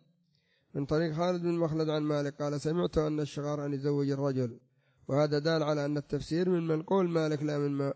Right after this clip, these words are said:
م-، مقوله. وقع عند المصنف كما سيأتي في كتاب ترك الحيل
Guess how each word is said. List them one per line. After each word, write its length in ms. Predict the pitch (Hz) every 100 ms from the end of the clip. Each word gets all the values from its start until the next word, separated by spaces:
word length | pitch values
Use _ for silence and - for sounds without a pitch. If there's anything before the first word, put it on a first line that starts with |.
| -
م-، 240 | 147 143 -
مقوله. 600 | 143 131 143 139 123 - - _ _ _ _ _ _ _ _ _ -
وقع 220 | 143 147
عند 220 | 160 165
المصنف 540 | 160 160 160 151 147
كما 200 | 143 147
سيأتي 440 | - 147 147 151 139
في 240 | 143 139
كتاب 300 | 139 143 139
ترك 260 | 147 143 143
الحيل 500 | 127 156 175 202